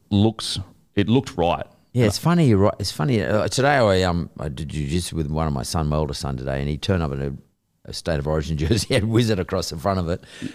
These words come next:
Speaker 2: and, uh, and I haven't seen one for a while. Um, yeah, I, it sort of sticks. It's funny. It's a funny. I, I, I think because, Dan, I think what happened was, uh,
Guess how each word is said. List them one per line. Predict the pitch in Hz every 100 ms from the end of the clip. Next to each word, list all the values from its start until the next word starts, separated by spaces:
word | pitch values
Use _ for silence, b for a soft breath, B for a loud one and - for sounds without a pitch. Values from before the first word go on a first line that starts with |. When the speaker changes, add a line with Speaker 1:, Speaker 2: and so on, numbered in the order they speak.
| B
Speaker 2:
and, | 90 92 90
uh, | 90 87 85 B B B
and | -
I | 107
haven't | 143 107
seen | 113 120
one | 101
for | -
a | 73
while. | 76 120 -
Um, | 85 87 - b b b b b -
yeah, | 175 151
I, | 117
it | 165 -
sort | 147 - 160
of |
sticks. | - - 165 - -
It's | 98
funny. | - 165 165 110
It's | 92 117
a |
funny. | - 151 151 131 107 92 - - _ _ _ _ _ -
I, | - -
I, | 139 -
I | 147
think | 208 196 -
because, | 131 139 120 -
Dan, | 120
I | 113
think | - 160
what | - 110
happened | 101 101 98
was, | 90 85 - - _ _ _ _ _ _ _ -
uh, | 85